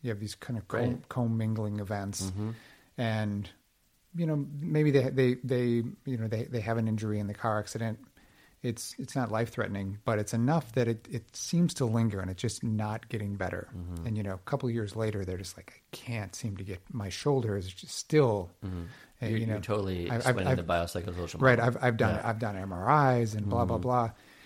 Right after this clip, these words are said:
Speaker 1: But I think there are these, there are these, you know, pieces that create an-, that are, that are anchors in that, in that,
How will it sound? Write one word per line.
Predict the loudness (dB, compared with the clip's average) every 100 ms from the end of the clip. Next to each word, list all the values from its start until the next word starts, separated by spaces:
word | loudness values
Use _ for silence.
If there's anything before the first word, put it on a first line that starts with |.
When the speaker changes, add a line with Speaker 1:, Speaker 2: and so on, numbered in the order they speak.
| -6
Speaker 1:
But | -4 2 4 4
I | 4
think | 6 8
there | 8
are | 8
these, | 6 4 2
there | 2 4 4
are |
these, | 4 2 -2 -6
you | -2 0
know, | 0
pieces | -4 0 2 2 0 0
that | -2 -2
create | 0 0 -2
an-, | -6 -2
that | 0
are, | 0 -2
that | -2
are | -2
anchors | 0 0 2 0 0
in | 0
that, | 0 -2 -6 -12 -14 -8
in | -4 -2
that, | -2 -6